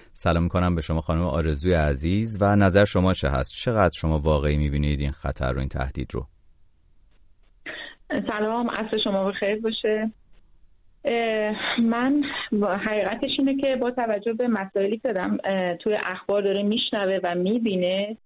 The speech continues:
Speaker 2: می‌تونه اینجوری تصور بکنه که احتمال خطر خیلی بیشتر از هفتاد یا هشتاد درصد هستش، به خاطر اینکه حتی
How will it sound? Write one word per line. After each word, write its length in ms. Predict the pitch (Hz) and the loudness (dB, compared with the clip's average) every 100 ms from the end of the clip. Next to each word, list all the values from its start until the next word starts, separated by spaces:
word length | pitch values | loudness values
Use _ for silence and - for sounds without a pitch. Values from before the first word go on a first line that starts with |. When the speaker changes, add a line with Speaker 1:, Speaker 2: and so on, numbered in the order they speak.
| _ _ _ - | _ _ _ -4
Speaker 2:
می‌تونه 280 | 240 240 | -2 0
اینجوری 320 | 240 220 214 233 | 0 0 0 0
تصور 500 | 233 220 175 175 208 | -2 -2 0 0 0
بکنه 420 | 208 214 196 196 | -2 -2 -2 -2
که 160 | 196 214 | -2 -4
احتمال 720 | 202 190 - 208 196 208 254 | -4 -6 -4 -2 0 0 -2
خطر 480 | 262 226 220 208 226 - | -2 -6 -4 -4 -6 -4
خیلی 220 | 254 262 | -2 0
بیشتر 420 | 247 185 - 170 | 0 -4 -4 -2
از 160 | 170 165 - - | -2 -4 -6 -12
هفتاد 360 | - - 175 | -8 -4 -2
یا 120 | 175 180 | -2 -4
هشتاد 360 | 175 - 180 | -6 -2 -2
درصد 440 | 180 156 160 156 165 - | -2 -6 -6 -6 -6 -8
هستش، 320 | - _ - - - - - - _ _ | -10 _ -8 -8 -12 -20 -20 -20 _ _
به 160 | 214 214 | -4 -2
خاطر 280 | 208 202 | -2 0
اینکه 720 | 202 214 214 214 233 220 220 220 220 _ _ _ _ | 0 0 0 0 -2 -2 0 -2 -4 _ _ _ _
حتی 200 | 208 220 | -8 -4